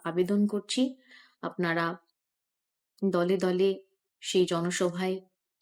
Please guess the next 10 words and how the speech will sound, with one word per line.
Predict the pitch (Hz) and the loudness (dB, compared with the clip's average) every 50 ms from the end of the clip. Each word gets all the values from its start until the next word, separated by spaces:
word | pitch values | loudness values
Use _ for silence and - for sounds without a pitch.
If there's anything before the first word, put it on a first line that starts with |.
| _ _ _ _ - 196 | _ _ _ _ -6 -2
যোগদান | 180 175 165 165 170 175 185 196 202 | 0 0 0 0 0 0 0 0 0
করবেন | 196 - 214 196 196 220 254 311 320 - _ _ _ _ _ _ _ _ _ _ _ | 0 -2 -4 -6 -6 -8 -10 -10 -10 -14 _ _ _ _ _ _ _ _ _ _ _
এবং | 190 185 170 180 185 185 185 - _ _ _ | -4 -2 0 0 0 0 -2 -6 _ _ _
আমরা | - 185 185 185 190 202 196 | -6 -4 -2 0 2 2 0
অবশ্যই | 180 175 190 220 214 - - - 247 254 262 277 - - _ _ _ _ _ _ _ _ _ _ _ | 0 2 0 0 0 -2 -4 0 0 0 0 0 -4 -12 _ _ _ _ _ _ _ _ _ _ _
নেত্রীর | - 190 190 185 180 180 185 - 190 190 196 196 | -4 0 2 2 2 2 0 0 0 0 2 2
মুখ | 190 180 180 - | 0 -2 -4 -4
থেকে | - - 196 - - 214 220 220 220 - _ _ _ _ _ _ _ _ _ _ _ _ | -4 -4 -4 0 2 0 0 0 -2 -8 _ _ _ _ _ _ _ _ _ _ _ _
আগামী | - 170 156 185 185 190 190 190 | -6 -4 -2 -2 0 0 0 0
দিনের | 180 196 196 196 208 214 | 2 2 4 4 4 4